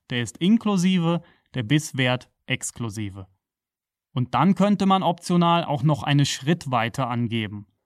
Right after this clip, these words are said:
For I in Range in Klammern zehn, zwanzig,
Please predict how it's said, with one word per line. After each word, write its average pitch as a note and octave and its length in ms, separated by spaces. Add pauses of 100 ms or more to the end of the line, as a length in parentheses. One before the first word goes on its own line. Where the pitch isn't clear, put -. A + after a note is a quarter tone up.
(680)
For D#3+ 440
I F#3 240
in C#3 220
Range D#3 460 (260)
in B2+ 140
Klammern C#3 520
zehn, F3 440
zwanzig, D3+ 1120